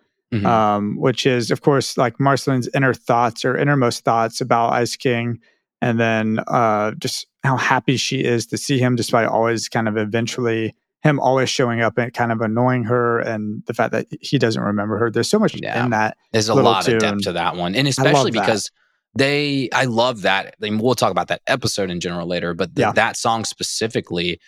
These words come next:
Speaker 1: you're getting hit with that song before you know any of the context of, like, what happened. And so, like, for the viewer as the first time, you're like, "This is super deep,"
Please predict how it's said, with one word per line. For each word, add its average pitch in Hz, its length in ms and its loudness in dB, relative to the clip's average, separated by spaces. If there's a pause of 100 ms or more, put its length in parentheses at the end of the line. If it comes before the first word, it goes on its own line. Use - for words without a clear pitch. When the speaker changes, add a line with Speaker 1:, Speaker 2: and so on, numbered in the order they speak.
(320)
Speaker 1:
you're 123 200 2
getting 120 220 -2
hit 120 160 -2
with 110 120 -2
that 95 160 0
song 107 260 0
before 117 400 -2
you 110 160 0
know 107 280 0
any 123 280 -2
of 90 120 -4
the 92 100 -12
context - 720 -4
of, 90 120 -6
like, 92 220 0
what 104 280 0 (100)
happened. - 680 -6
And 95 160 -4
so, 95 220 -4
like, 90 180 -2 (580)
for 135 100 2
the 113 100 0
viewer 120 300 0
as 90 80 -2
the 87 80 -6
first - 300 -2
time, 113 260 0
you're 113 140 0
like, 90 180 -2
"This - 200 -4
is 90 180 -4
super 123 480 -2
deep," 92 260 -2